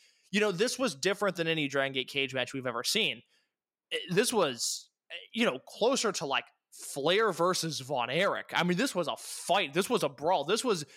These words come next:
Jim Crockett doing mascara contra mascara. This was a violent cage match. It wasn't wacky. It wasn't zany. It really wasn't Dragon Gate. I mean, this match was slow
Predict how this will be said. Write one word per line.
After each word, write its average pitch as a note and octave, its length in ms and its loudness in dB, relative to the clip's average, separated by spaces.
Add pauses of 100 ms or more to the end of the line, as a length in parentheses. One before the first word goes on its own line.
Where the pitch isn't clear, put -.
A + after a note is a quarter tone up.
(220)
Jim F#3 340 0
Crockett F3+ 680 0 (320)
doing F3 320 2
mascara F#3 500 2
contra F3+ 420 0
mascara. D3+ 600 0
This B3+ 160 0
was D#4+ 140 2
a C#3 100 0 (300)
violent F#3 420 2 (120)
cage F#3 340 -2
match. A#2+ 300 -2 (300)
It D#3+ 140 2
wasn't A3+ 320 2
wacky. E3 640 0 (420)
It C#3 80 -2
wasn't F#3+ 300 2
zany. D#3+ 600 0 (600)
It F3+ 140 2
really D4 300 2
wasn't D3+ 360 -2
Dragon C#3 600 0
Gate. A2+ 300 -4 (220)
I F#3 60 4
mean, A3+ 160 2
this F4 220 0
match E4+ 280 0
was D3 220 0
slow A#2+ 1080 0